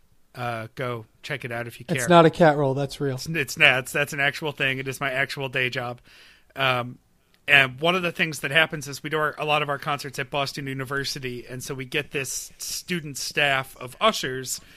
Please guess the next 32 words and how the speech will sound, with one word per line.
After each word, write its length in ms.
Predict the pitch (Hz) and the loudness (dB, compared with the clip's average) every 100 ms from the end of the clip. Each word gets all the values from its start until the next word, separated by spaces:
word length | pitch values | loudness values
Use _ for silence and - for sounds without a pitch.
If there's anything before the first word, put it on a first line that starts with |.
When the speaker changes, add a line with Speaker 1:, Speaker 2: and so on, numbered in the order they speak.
| - - - | -20 -20 0
Speaker 1:
I 160 | 156 | 2
call 200 | 175 175 | 4 2
them 240 | 151 143 139 | 2 0 -2
the 100 | 135 | -4
Red 200 | 131 127 | -4 -4
Sweaters 500 | - 202 170 131 131 | 0 2 2 0 -4
because 300 | 143 135 127 | -10 -10 -8
that's 260 | 143 131 - | -6 -6 -8
their 180 | 127 123 | -8 -8
uniform, 720 | 135 160 143 139 127 127 131 _ - _ - | -6 -6 -6 -6 -6 -6 -10 _ -20 _ -4
and 120 | 147 | 2
I 60 | 135 | 2
don't 220 | 139 143 | 2 -2
know 140 | 139 | -4
any 120 | 127 | -4
of 80 | 127 | -6
their 140 | 120 131 | -8 -4
names. 520 | 175 160 131 135 - _ _ _ _ - | -2 -2 -4 -8 -10 _ _ _ _ -12
And 160 | 156 165 | -10 0
so 100 | 156 | 2
I 80 | |
just 200 | 151 156 | 2 -2
sort 200 | - 175 | -4 -4
of 140 | 139 127 | -4 -4
call 240 | 165 156 | -2 0
on 120 | 139 | 0
them 140 | 139 127 | -2 -10
collectively. 840 | - 147 147 147 139 127 117 117 _ _ _ _ - | -10 2 2 2 -8 -8 -14 -16 _ _ _ _ -6
It's 180 | 175 208 | -4 -4
a 40 | |
bunch 320 | - 240 233 | 0 -2 0
of 300 | 202 165 - | 0 -2 -4